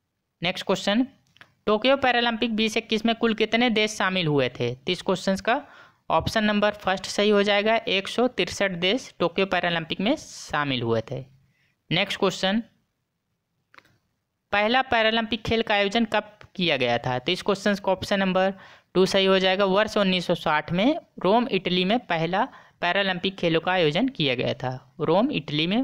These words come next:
वर्ष उन्नीस सौ साठ में। नेक्स्ट क्वेश्चन, अगला पैरालंपिक खेल का आयोजन दो हज़ार चौबीस में कहाँ होगा? तो ये होगा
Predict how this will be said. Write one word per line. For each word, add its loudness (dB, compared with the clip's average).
वर्ष -2
उन्नीस -2
सौ -4
साठ -6
में। -14
नेक्स्ट -6
क्वेश्चन, -2
अगला 2
पैरालंपिक 0
खेल 0
का -2
आयोजन 2
दो 2
हज़ार 2
चौबीस 0
में -2
कहाँ 0
होगा? 0
तो 0
ये 2
होगा 2